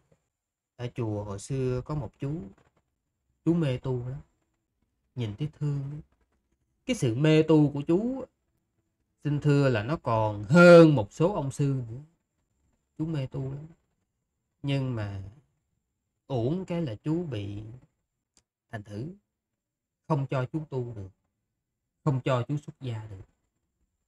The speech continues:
Mà chú mê tới cái mức độ quý vị biết là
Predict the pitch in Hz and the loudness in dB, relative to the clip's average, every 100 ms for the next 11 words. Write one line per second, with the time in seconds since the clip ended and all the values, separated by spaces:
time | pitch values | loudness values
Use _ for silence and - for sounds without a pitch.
0 | _ 104 151 170 165 156 139 160 165 190 | _ -6 -2 2 4 4 2 -2 -4 -6
1 | 196 - 101 101 123 156 156 110 127 165 | -6 -8 -8 -8 -8 -8 -6 -8 -8 -8
2 | - 120 101 | -8 -12 -12